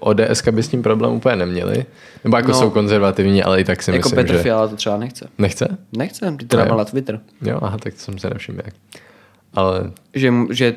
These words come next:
Speaker 2: prostě, že je respektuje, ale že právě jako i by jim nedovolil to manželství kvůli tomu, že mu to právě jako připadá, že prostě tak, jak to říkáš, že manželství mělo být mezi mužem a ženou.
Speaker 1: Mhm.
Speaker 2: No což teda Kovy napsal, že Petr Fiala není homofob,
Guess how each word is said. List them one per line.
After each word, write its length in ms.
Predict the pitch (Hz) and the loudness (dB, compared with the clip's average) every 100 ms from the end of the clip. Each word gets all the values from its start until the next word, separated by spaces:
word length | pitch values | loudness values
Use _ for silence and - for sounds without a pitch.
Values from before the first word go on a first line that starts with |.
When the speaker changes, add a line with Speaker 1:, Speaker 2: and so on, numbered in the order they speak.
| - | -2
Speaker 2:
prostě, 480 | 113 113 - 113 110 | 0 0 0 0 2
že 120 | 117 | 2
je 360 | 113 110 110 104 | 0 2 0 0
respektuje, 640 | 98 - 104 - 127 135 - | -4 -6 -8 -2 0 2 0
ale 240 | 110 110 | 2 2
že 380 | 110 110 104 104 - - - _ - | 0 -2 -2 -6 -14 -20 -20 _ -6
právě 560 | 104 104 107 101 101 98 - - | 0 0 2 0 0 -4 -10 -16
jako 320 | - 104 92 - | -4 -2 -2 -4
i 80 | 98 | -2
by 120 | 107 | 0
jim 120 | 107 | 2
nedovolil 340 | 101 104 107 107 | 0 0 0 0
to 100 | 110 | -2
manželství 540 | 95 101 107 - 117 | -2 -2 -4 -4 -6
kvůli 200 | 117 107 | -2 -2
tomu, 220 | 101 101 | -2 -4
že 120 | 101 | -4
mu 120 | 101 98 | -6 -4
to 220 | 101 87 - _ - | -4 -6 -12 _ -6
právě 340 | 95 92 98 | -4 -2 -2
jako 240 | 92 101 | -2 -6
připadá, 500 | 95 - 101 98 92 | -6 -6 -4 -2 -2
že 240 | 95 98 87 - _ - | -2 -4 -6 -12 _ -8
prostě 220 | 110 110 | -6 -4
tak, 140 | 98 | -4
jak 120 | 98 95 | -6 -6
to 140 | 95 | -8
říkáš, 280 | 90 92 90 | -6 -8 -8
že 80 | 90 | -6
manželství 480 | 92 101 95 101 | -6 -6 -6 -4
mělo 220 | 98 95 90 | -4 -4 -4
být 120 | 101 | -4
mezi 220 | 98 98 | -2 -4
mužem 280 | 90 104 107 | -4 -2 -2
a 40 | |
ženou. 240 | 104 87 95 | -2 -4 -2
Speaker 1:
Mhm. 200 | 107 101 - - _ _ _ - - _ _ - - - - - _ _ - | -2 -4 -12 -20 _ _ _ -20 -20 _ _ -20 -20 -20 -20 -20 _ _ -6
Speaker 2:
No 120 | 127 | -2
což 140 | 127 123 | -2 0
teda 200 | 139 120 | -2 0
Kovy 280 | 120 113 113 | -2 0 0
napsal, 540 | 107 - 113 110 117 | 0 -2 0 2 2
že 480 | 113 107 101 101 101 | 2 2 4 4 2
Petr 180 | 113 110 | 0 0
Fiala 260 | 117 104 107 | 0 0 0
není 220 | 107 110 | 0 0
homofob, 580 | 107 90 - 123 - | -2 -4 -2 -2 -4